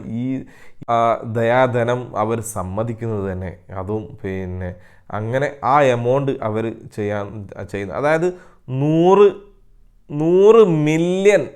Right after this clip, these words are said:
നൂറ് മില്യൺ തന്നു കഴിഞ്ഞാലും ഞാൻ മാപ്പ് കൊടുക്കില്ല എന്ന് പറഞ്ഞ ആ ഫാമിലി, ആ ഉമ്മ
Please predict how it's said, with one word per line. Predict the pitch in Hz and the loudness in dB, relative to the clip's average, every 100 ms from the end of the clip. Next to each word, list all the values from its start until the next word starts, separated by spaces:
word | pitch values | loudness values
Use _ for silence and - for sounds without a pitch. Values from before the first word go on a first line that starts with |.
| - | -10
നൂറ് | 131 151 165 202 | -4 -2 2 2
മില്യൺ | 202 156 139 143 156 165 180 165 | 2 0 -2 -2 0 0 0 0
തന്നു | 139 127 139 160 | 0 0 2 2
കഴിഞ്ഞാലും | 139 127 123 123 123 117 120 101 - _ _ - | 4 2 2 0 0 0 0 -4 -14 _ _ -18
ഞാൻ | 101 98 98 101 101 - _ - | -12 -8 -8 -10 -14 -20 _ -14
മാപ്പ് | 104 95 101 123 | -10 -8 -8 -8
കൊടുക്കില്ല | 110 101 98 107 104 107 | -6 -6 -6 -8 -6 -6
എന്ന് | 110 98 95 104 - | -6 -10 -10 -14 -12
പറഞ്ഞ | 95 92 92 98 101 113 - - | -12 -10 -10 -12 -12 -14 -18 -16
ആ | 92 95 110 - - - _ _ _ | -12 -12 -12 -18 -20 -20 _ _ _
ഫാമിലി, | 90 87 92 98 - | -8 -6 -6 -8 -10
ആ | 104 95 | -12 -10
ഉമ്മ | 98 98 87 90 95 | -10 -10 -10 -8 -8